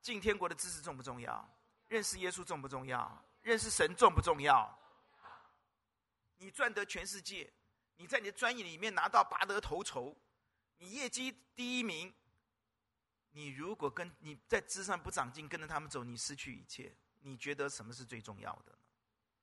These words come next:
非常非常重要。而这些人，耶稣告诉我们，《马太福音》二十四章二十四节说，这些人之所以这么多人跟从他们，因为这些人会怎么样？二十四章二十四节，马太福音，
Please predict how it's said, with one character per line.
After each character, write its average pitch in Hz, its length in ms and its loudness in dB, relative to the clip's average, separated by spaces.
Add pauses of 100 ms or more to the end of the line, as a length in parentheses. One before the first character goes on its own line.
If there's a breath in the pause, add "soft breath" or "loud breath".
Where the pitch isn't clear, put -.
(720)
非 185 220 -8
常 127 220 -12
非 139 60 -6
常 113 180 -4
重 123 160 -14
要。 107 100 -16
而 170 140 -4
这 214 140 -6
些 220 60 4
人， 160 320 -4
耶 175 80 -8
稣 175 100 -14
告 160 160 -2
诉 156 160 -8
我 135 60 -6
们， 131 120 -4
《马 127 140 -2
太 160 100 4
福 160 120 -8
音》 151 100 -10
二 156 140 -2
十 147 40 -6
四 147 200 -10
章 151 100 0
二 151 100 2
十 151 60 -2
四 135 160 -10
节 127 140 -6
说， 135 280 0 (360 loud breath)
这 247 140 -4
些 226 160 2
人 160 180 2
之 202 140 -4
所 190 120 -4
以 147 60 0
这 240 160 0
么 208 60 -2
多 180 120 0
人 151 120 -2
跟 170 120 -6
从 139 140 -8
他 143 160 0
们， 120 260 -4
因 185 120 -8
为 170 60 -4
这 165 100 -6
些 165 60 0
人 135 120 -2
会 156 100 -4
怎 117 140 -8
么 101 60 -10
样？ 110 220 -4 (1000)
二 175 140 -2
十 165 40 -10
四 156 180 -12
章 156 140 -6
二 151 140 -8
十 131 60 -12
四 139 160 -14
节， 120 140 -14
马 107 120 -18
太 120 160 -14
福 107 140 -20
音， 110 180 -20